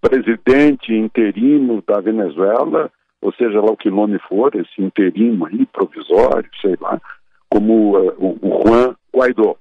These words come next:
que tem uma representante em Brasília. Então, e o governo brasileiro pede também que o governo de Maduro retire de Brasília os seus diplomatas. De Brasília ou de algum lugar onde houver consulado ou vice-consulado.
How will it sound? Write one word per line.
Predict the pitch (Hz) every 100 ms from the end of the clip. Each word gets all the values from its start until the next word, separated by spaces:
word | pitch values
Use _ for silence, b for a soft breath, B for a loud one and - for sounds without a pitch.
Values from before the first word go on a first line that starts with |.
| _ -
que | 175
tem | - 180 190
uma | 180
representante | 165 - 170 143 - - - -
em |
Brasília. | 175 180 - 240 269 - _ _ _ _ _ -
Então, | 117 175 165
e | 160
o |
governo | 160 143 180
brasileiro | - 131 123 160 -
pede | 147 151 143
também | - 147 107 135 175
que | 180
o |
governo | 170 131 147 131
de |
Maduro | 269 120 - 135 -
retire | - - - 185 220 240
de | -
Brasília | - 131 95 120 131
os | -
seus | -
diplomatas. | - - - 120 110 - - - - _ _ -
De | 110
Brasília | 143 113 120 160 170
ou | 185 190
de | 165
algum | 185 139 170
lugar | 185 - 127 147 165
onde | 190 185 165
houver | 165 113 123 123
consulado | 160 139 170 117 113 135 135
ou | 160 131
vice-consulado. | 123 - - 143 - 147 95